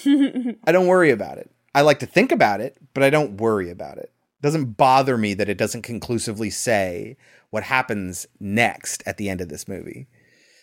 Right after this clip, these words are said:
Speaker 2: But there is definitely a, "Okay, what next?" question.
Speaker 1: Mm-hmm. So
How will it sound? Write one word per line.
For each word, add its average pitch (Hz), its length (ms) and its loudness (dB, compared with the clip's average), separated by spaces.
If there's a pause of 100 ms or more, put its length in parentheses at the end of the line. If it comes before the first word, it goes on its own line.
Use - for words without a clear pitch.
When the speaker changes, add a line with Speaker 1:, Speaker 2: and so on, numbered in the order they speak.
(880)
Speaker 2:
But 117 160 -4
there 123 140 4
is 110 160 0
definitely 110 480 0
a, 98 140 -2
"Okay, 127 320 0
what 104 320 -2
next?" 123 480 -2
question. 95 720 -4
Speaker 1:
Mm-hmm. 180 720 -4 (1300)
So 294 560 2